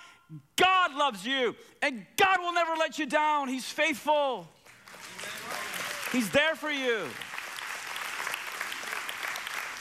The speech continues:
And he wants you to be a lifelong follower of his son. Just be honest as you're in that process. And you say, "What do I do?"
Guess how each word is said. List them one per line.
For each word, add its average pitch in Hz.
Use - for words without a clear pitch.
And -
he 151
wants 208
you 214
to 185
be 180
a 156
lifelong 165
follower 147
of 117
his 110
son. 98
Just -
be 196
honest 156
as 131
you're 135
in 143
that 131
process. -
And 123
you 131
say, 127
"What 143
do 147
I 135
do?" 117